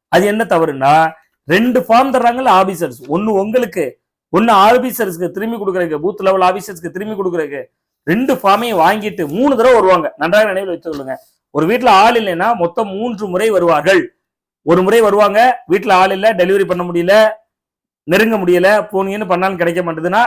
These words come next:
ரெண்டாவது முறை வருவாங்க, மூன்றாவது முறை வருவாங்க. மூன்று முறை வந்தும்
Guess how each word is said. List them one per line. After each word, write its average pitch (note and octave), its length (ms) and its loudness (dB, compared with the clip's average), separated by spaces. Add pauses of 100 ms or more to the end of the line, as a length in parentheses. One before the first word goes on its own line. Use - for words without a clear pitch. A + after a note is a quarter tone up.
(180)
ரெண்டாவது F3+ 260 2
முறை E3+ 160 0
வருவாங்க, D#3 420 -2
மூன்றாவது F#3 320 0
முறை E3+ 140 -2
வருவாங்க. C#3+ 320 -4 (400)
மூன்று A#3 220 2
முறை B3+ 220 4
வந்தும் A3 560 -2